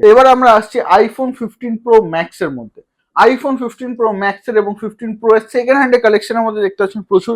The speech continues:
কালেকশন আছে আমাদের কাছে। তো iPhone fifteen Pro Max আমাদের কিছু, আমাদের কাছে কিন্তু সেকেন্ড হ্যান্ডে স্টার্টিং প্রাইস আছে মাত্র নাইনটি ওয়ান থাউজেন্ড টু হান্ড্রেড থেকে, একানব্বই হাজার দুশো টাকা থেকে, নাইনটি ওয়ান থাউজেন্ড টু হান্ড্রেড থেকে iPhone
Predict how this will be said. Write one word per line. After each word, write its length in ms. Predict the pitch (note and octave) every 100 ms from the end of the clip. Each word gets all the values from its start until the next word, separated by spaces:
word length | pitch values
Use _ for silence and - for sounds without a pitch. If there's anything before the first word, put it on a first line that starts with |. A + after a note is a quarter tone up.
| G#3+
কালেকশন 300 | G3 F#3 F3+ D#3
আছে 120 | D#3 F#3
আমাদের 200 | F3 F#3 E3+
কাছে। 140 | G3 A3+ _ _
তো 40 | F3+ G#3+
iPhone 220 | A3+ C4+ C4+
fifteen 300 | A#3+ - B3 A#3+
Pro 120 | A#3 F#3 F3
Max 160 | G#3 - G#3
আমাদের 200 | G3+ G3
কিছু, 160 | G3 G3+ G3+ F3+
আমাদের 200 | G3 G3+
কাছে 120 | F#3+ G3+
কিন্তু 160 | G3+ -
সেকেন্ড 220 | G#3 A3 A#3
হ্যান্ডে 200 | A#3 A3+
স্টার্টিং 360 | _ E3+ E3 A#3+ A#3
প্রাইস 220 | A3 G3 F#3+
আছে 140 | G#3 - _ _ _
মাত্র 300 | F#3 G3+ C4 B3 G3+
নাইনটি 360 | A3+ A#3+ B3+ C4+
ওয়ান 160 | A#3 A#3 A#3
থাউজেন্ড 340 | A#3 A3 A#3 A#3+ A#3
টু 80 | G3+
হান্ড্রেড 300 | F#3+ F3 D3+ -
থেকে, 140 | D#3 _ A3
একানব্বই 520 | A#3+ C4+ C4 A#3 B3 B3
হাজার 200 | A#3+ A3 F3
দুশো 180 | F#3+ G3+
টাকা 120 | F#3+ G3
থেকে, 120 | A3 F3+
নাইনটি 260 | F3+ A3 A3+
ওয়ান 120 | G#3+ G3+
থাউজেন্ড 260 | G#3 F#3+ G3
টু 60 | G#3+ G#3
হান্ড্রেড 260 | G3+ G3 -
থেকে 140 | F#3+ G#3+ G#3+ _ - F#3 A#3+
iPhone 300 | - C4+